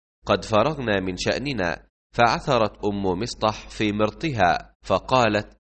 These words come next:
"تعس مصطح"، فقلت لها: "بئس ما قلت،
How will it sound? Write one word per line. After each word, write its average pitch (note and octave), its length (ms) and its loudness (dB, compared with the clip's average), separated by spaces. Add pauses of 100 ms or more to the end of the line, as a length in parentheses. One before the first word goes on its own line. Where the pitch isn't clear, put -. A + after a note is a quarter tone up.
(300)
"تعس A2+ 440 0
مصطح"، - 760 -2 (300)
فقلت D#3 400 0
لها: G2+ 640 2 (240)
"بئس D3 340 -6
ما G2 240 2
قلت، G2 540 -4